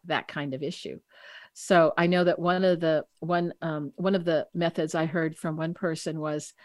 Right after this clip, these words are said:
what if, um, um, when I g-, came to see you, if I saw you, if I took a picture of your driver's license or I took a picture of your birth certificate, so I had that on my phone,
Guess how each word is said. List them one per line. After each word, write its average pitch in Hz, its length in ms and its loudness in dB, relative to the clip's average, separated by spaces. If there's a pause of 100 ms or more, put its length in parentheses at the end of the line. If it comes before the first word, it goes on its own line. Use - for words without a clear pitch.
(260)
what 190 320 4
if, 170 360 0 (120)
um, 151 400 -4 (800)
um, 143 380 -6 (220)
when 190 140 4
I 175 120 6
g-, 185 160 0
came 214 280 4
to 180 80 0
see 240 300 2
you, 165 180 4
if 147 120 -6
I 160 100 0
saw 208 340 0
you, 160 300 0
if - 120 -8
I 185 100 0
took - 260 -6
a 170 40 -8
picture 180 500 -2
of 156 100 0
your 143 120 -4
driver's 170 480 0
license 160 380 -4
or 165 80 -2
I 156 40 -4
took - 200 -12
a 180 40 -8
picture 185 360 -4
of 156 80 -4
your 151 120 -8
birth 175 240 -4
certificate, 160 640 -6 (380)
so - 240 -4
I 190 100 8
had 185 280 2
that 165 120 4
on 156 160 0
my 180 220 4
phone, 143 460 -6